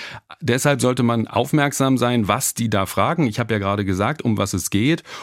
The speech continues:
und was die zum Beispiel nie abfragen, sind irgendwelche sensiblen Daten. Also wenn da jemand nach Kontodaten oder Vermögen fragt, dann sollte man wirklich aufpassen und die Leute auch sofort wieder wegschicken.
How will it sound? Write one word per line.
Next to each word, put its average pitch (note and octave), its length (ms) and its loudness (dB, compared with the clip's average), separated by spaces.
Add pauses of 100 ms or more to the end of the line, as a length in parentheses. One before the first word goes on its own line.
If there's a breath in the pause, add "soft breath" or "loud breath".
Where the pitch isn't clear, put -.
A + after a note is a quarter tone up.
und A2 140 0
was A2+ 160 0
die A#2 100 -2
zum A2 160 0
Beispiel G#2 300 2
nie G#2+ 240 2
abfragen, G2+ 560 -2
sind G2 160 -2
irgendwelche G2+ 440 -2
sensiblen F#2 640 -2
Daten. G#2 440 0
Also F#2+ 240 -2
wenn G2 120 -2
da G2+ 60 0
jemand F#2+ 400 0
nach F2+ 320 -4
Kontodaten G2+ 840 0
oder F#2 200 -2
Vermögen G2+ 500 0
fragt, F#2 380 -4
dann F2+ 100 0
sollte F2+ 260 -2
man F2 180 -2
wirklich E2+ 420 -8
aufpassen F2+ 540 -4
und E2+ 380 -8
die G2+ 40 -6
Leute E2+ 300 -4
auch E2 100 -10
sofort E2+ 340 -10
wieder G2 160 -6
wegschicken. - 360 -14